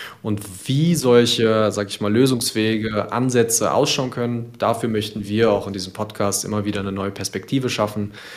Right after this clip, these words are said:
Und, äh, falls Sie das interessiert hat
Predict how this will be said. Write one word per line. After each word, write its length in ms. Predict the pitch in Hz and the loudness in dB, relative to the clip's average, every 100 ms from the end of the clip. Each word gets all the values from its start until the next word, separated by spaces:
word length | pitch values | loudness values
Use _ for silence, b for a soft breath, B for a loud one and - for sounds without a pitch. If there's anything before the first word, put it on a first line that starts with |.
| B B | B B
Und, 440 | - 101 98 - | -6 -4 -4 -6
äh, 180 | - 95 | -8 -8
falls 480 | 92 - 110 117 117 | -4 2 4 4 2
Sie 280 | 101 104 101 | 2 2 2
das 200 | 98 - | 2 -2
interessiert 520 | 98 107 - 143 143 | -4 -4 2 2 4
hat 320 | 117 113 - | 0 0 -8